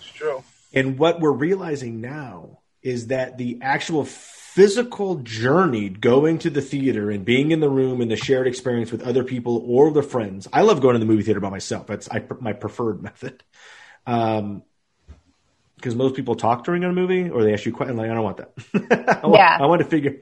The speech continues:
Speaker 2: I want to watch. Um, 'cause the rest of the people are annoying enough. Um, because no one knows how to go watch a damn movie in a movie theater anymore. Um, but th-, I think what we've realized this year, which is something I think we've always known but didn't understand, is that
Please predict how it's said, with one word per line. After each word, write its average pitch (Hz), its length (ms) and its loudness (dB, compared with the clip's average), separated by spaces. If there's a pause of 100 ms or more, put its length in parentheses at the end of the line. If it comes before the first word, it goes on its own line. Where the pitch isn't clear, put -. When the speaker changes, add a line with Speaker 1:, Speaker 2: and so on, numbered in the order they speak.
Speaker 2:
I 156 60 0
want 170 100 4
to 165 40 4
watch. 123 340 -2 (480)
Um, 127 500 2
'cause 143 140 2
the 135 80 4
rest 180 180 4
of - 40 -10
the 135 60 0
people 123 300 -2
are 107 80 4
annoying 104 340 0
enough. 104 440 -8 (460)
Um, 117 600 0 (160)
because 120 220 0
no 139 120 6
one 135 120 4
knows 123 140 2
how 120 80 0
to 113 80 0
go 113 100 0
watch 107 240 -2
a 101 40 -10
damn 101 260 -4
movie 107 260 0
in 98 60 -8
a 98 40 -10
movie 113 220 -2
theater 90 260 -10
anymore. 67 360 -18 (400)
Um, 117 560 2 (240)
but 143 380 2
th-, 143 120 -8
I 147 100 2
think 185 320 2
what 147 360 0
we've 117 220 -4
realized 131 580 -2
this 98 240 -8
year, 85 340 -14
which 127 180 -2
is 117 100 -6
something 120 400 -4
I 104 80 -2
think 117 200 -6
we've 110 160 -2
always 135 360 4
known 120 200 0
but 107 100 -2
didn't 104 180 -2
understand, 107 460 -8
is 92 100 -10
that 104 300 -4